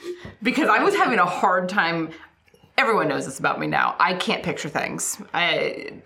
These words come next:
I, I think in words, not pictures. So trying to picture the map and where we were relative to everything and how long things were taking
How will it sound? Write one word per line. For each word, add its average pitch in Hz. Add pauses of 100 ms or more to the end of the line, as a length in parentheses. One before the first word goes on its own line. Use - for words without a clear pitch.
I, 165
I 165
think 175
in 160
words, 147
not 147
pictures. -
So 151 (220)
trying 185
to 160
picture 180
the 143
map 143
and 156
where 143
we 143
were 143
relative 147
to 190
everything 147
and 135
how 131
long 156
things 170
were 165
taking 147